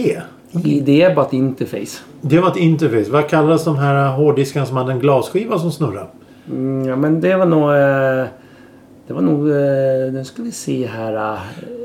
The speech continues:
Speaker 2: det har ju varit så många, eh,
Speaker 1: <laughs>
Speaker 2: system, men det är ju mekanisk hår. De fanns ju i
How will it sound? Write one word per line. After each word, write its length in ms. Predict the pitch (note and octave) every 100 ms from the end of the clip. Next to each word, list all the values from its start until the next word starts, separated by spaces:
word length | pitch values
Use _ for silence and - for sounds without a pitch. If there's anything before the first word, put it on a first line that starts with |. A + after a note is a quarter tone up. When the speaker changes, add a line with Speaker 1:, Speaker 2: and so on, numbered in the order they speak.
| B3+ F#3
Speaker 2:
det 60 | D3+
har 160 | C#3 D#3+
ju 100 | E3+
varit 180 | E3
så 120 | D#3+ E3+
många, 540 | E3+ E3 E3 D#3 D#3
eh, 1000 | D3+ F3 D#3+ C#3+ D#3 D#3 D#3 D#3 D#3+ C#3+
Speaker 1:
<laughs> 20 |
Speaker 2:
system, 500 | A2+ D3 - E3+ D3
men 120 | D#3 D#3 - - - -
det 80 | -
är 40 |
ju 100 | F#3
mekanisk 640 | E3 D#3 - B2+ B2+ B2+ -
hår. 340 | B2 B2 C#3 C#3+
De 280 | D#3 D3+
fanns 480 | C#3+ D#3+ D#3+ D3+ D3
ju 120 | D#3 D3
i 240 | D3+ D3+